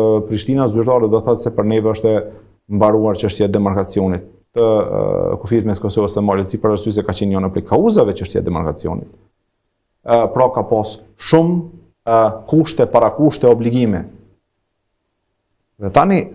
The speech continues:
për momentin e ardhes drejt të liberalizimit, kontribues janë shumë gjenerata, shumë qeveri, shumë personalitete, shumë individ. Dhe nuk është,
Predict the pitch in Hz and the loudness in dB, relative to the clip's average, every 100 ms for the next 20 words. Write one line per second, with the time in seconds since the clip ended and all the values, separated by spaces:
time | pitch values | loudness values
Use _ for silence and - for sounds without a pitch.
0 | - 131 117 107 123 220 233 208 185 202 | -10 -4 -2 0 2 2 4 2 4 4
1 | 180 143 151 147 127 120 120 117 104 82 | 2 2 0 0 0 0 0 0 -2 -4
2 | - - - 131 123 127 131 202 208 170 | -12 -18 0 0 2 0 0 2 2 2
3 | 170 170 165 - - _ _ - - 202 | 0 0 -4 -8 -20 _ _ -4 2 4
4 | 226 226 226 220 220 208 - - - 117 | 4 4 4 4 0 -4 -12 -20 -10 0
5 | 143 147 139 123 120 170 156 151 139 139 | 2 4 2 0 0 0 2 2 2 2
6 | 101 95 - _ _ _ - 160 156 151 | 0 -6 -18 _ _ _ 0 2 2 2
7 | 151 143 160 120 - 147 139 135 147 - | 0 2 2 2 2 2 2 2 0 -2
8 | - - _ _ _ _ _ _ _ _ | -16 -20 _ _ _ _ _ _ _ _
9 | _ _ _ _ 135 131 - 165 - | _ _ _ _ -6 -4 -2 -4 -6